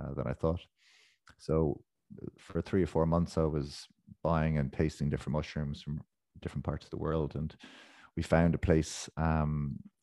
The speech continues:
that we're happy with. And yeah, it's, it's just literally making something that was in your mind, uh, become reality and, uh, seeing it now. We're selling it out, out the door at the moment, uh, through our website, Ninth Degree Coffee.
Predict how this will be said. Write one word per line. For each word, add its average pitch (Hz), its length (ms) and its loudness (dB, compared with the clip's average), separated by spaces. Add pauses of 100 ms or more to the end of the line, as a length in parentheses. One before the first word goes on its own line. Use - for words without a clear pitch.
(100)
that - 120 -2
we're - 80 0
happy 82 320 0
with. 82 300 -2 (140)
And 80 380 -6 (160)
yeah, 98 200 0
it's, - 440 -6 (140)
it's - 120 -12
just - 220 -4
literally 92 560 -2 (1400)
making 92 600 4
something 92 380 2
that 82 100 4
was 80 140 -2
in 90 80 4
your 85 120 4
mind, 85 500 4 (220)
uh, 80 80 -2
become 78 320 -2
reality 82 540 2 (120)
and, 82 440 -4 (280)
uh, 78 300 -4 (100)
seeing 87 320 -2
it 62 100 0
now. 85 220 4
We're 85 140 2
selling 82 340 0
it 80 120 2
out, 80 140 0 (420)
out 85 160 -2
the - 60 -8
door 92 260 6
at - 80 0
the 76 60 -4
moment, 78 480 2 (180)
uh, 82 180 0
through 82 240 -2
our 80 220 2
website, 80 400 0
Ninth 80 200 2
Degree 76 240 0
Coffee. - 420 0